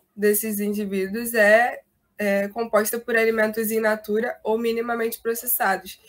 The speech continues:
E isso está de acordo com o que preconiza o nosso Guia Alimentar da População Brasileira, e estudo feito por Conde e Luca, que é um estudo de revisão,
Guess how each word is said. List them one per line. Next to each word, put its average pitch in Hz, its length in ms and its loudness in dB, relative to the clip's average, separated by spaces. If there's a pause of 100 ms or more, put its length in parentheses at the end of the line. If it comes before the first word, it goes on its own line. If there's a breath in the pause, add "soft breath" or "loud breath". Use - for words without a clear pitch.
(280 loud breath)
E 226 260 -2
isso 262 200 -2
está 254 260 0
de 233 80 0
acordo 247 500 -4
com 269 240 0
o 254 40 -8
que 254 100 -12
preconiza 220 600 -4
o - 20 -2
nosso 208 320 -2
Guia 196 160 -4
Alimentar 202 440 -4
da 190 100 -4
População 190 560 -6
Brasileira, 226 680 0 (460 soft breath)
e 262 240 -2
estudo 269 460 -4
feito 247 340 2
por 262 240 -8
Conde 254 380 -2
e 302 120 -8
Luca, 262 400 -4
que - 120 -10
é 226 40 -2
um 214 60 0
estudo 214 260 -4
de 214 120 -2
revisão, 214 580 0